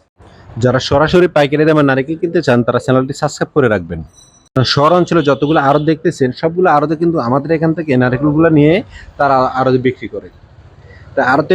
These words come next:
কিনতে গেলে দেখা গেছে আড়তের কমিশন দিয়ে আপনার বেশি টাকা দিতে হয়, কিন্তু আপনারা যদি সরাসরি আমাদের থেকে কিনেন, তাহলে অল্প টাকায় আপনি নারকেলগুলো কিনতে পারবেন। নারকেল নিতে আপনারা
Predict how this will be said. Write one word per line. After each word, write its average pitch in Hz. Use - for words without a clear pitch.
কিনতে 180
গেলে 170
দেখা 135
গেছে 147
আড়তের 143
কমিশন 165
দিয়ে 160
আপনার 135
বেশি 127
টাকা 160
দিতে 123
হয়, 107
কিন্তু 139
আপনারা 143
যদি 170
সরাসরি 160
আমাদের 147
থেকে 180
কিনেন, 143
তাহলে 135
অল্প 135
টাকায় 156
আপনি 139
নারকেলগুলো 151
কিনতে 127
পারবেন। 92
নারকেল 165
নিতে 180
আপনারা 151